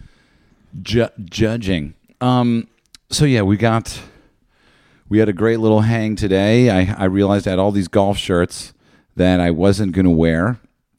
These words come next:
or hadn't worn, and so, um, put a little ad out on the community thread and said, "Yo, come on down to the Eric's old crib, old Eric's crib, and, uh, we could,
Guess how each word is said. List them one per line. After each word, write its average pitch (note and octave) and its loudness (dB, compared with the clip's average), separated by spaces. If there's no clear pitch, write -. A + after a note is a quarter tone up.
or G2 2
hadn't G2+ -4
worn, E2 -2
and F2 -2
so, E2 0
um, D#2+ -2
put A2+ 4
a G2+ 4
little G2+ 2
ad F2 -6
out F#2 -2
on F2 -2
the E2+ -2
community F2+ -2
thread G2 -4
and F#2+ -4
said, F#2 -2
"Yo, G#2+ -2
come B2+ -4
on B2+ -2
down B2+ 0
to A#2+ 2
the A2+ 2
Eric's A#2 -2
old B2 -4
crib, C#3 0
old B2+ -4
Eric's G#2+ -6
crib, D#3+ -2
and, B2 -4
uh, - -10
we C3+ -8
could, A#2 0